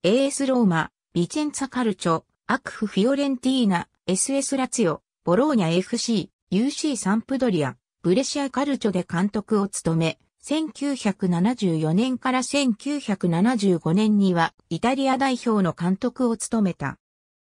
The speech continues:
アクフフィオレンティーナでは、千九百五十五から五十六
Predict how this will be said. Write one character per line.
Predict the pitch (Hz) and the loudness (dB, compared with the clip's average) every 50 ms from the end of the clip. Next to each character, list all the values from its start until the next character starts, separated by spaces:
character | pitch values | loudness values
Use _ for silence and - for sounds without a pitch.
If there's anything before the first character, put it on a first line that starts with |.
| _ _ _ | _ _ _
ア | - 233 262 | -4 -4 -4
ク | - - | -4 -8
フ | - - 214 214 | -8 -6 -6 -4
フ | - - | 0 0
ィ | 208 254 | 0 2
オ | 302 | 2
レ | 311 311 302 | 0 0 -2
ン | 294 277 | -2 -4
テ | - - | -4 -4
ィ | 302 311 | -2 -2
ー | 277 | 0
ナ | 247 220 190 | 0 0 2
で | 180 165 | 2 2
は、 | 160 156 139 - _ _ _ _ - | 2 2 2 0 _ _ _ _ -10
千 | - - 277 311 302 | -4 -2 -2 -2 -2
九 | - - 277 285 269 | -2 -2 -2 -2 -2
百 | - - 185 - - 160 | 0 -2 -2 -2 -2 -4
五 | - 165 160 | -2 -2 -2
十 | 156 202 233 247 247 | 0 0 0 2 2
五 | 240 240 220 | 2 0 0
か | - 202 | 0 0
ら | 185 180 170 | 0 0 0
五 | 165 - 156 156 | 0 0 -2 -2
十 | 151 - 226 220 220 214 | 0 0 0 2 2 2
六 | 202 190 185 - - 165 - | 0 0 -2 -2 -4 -4 -4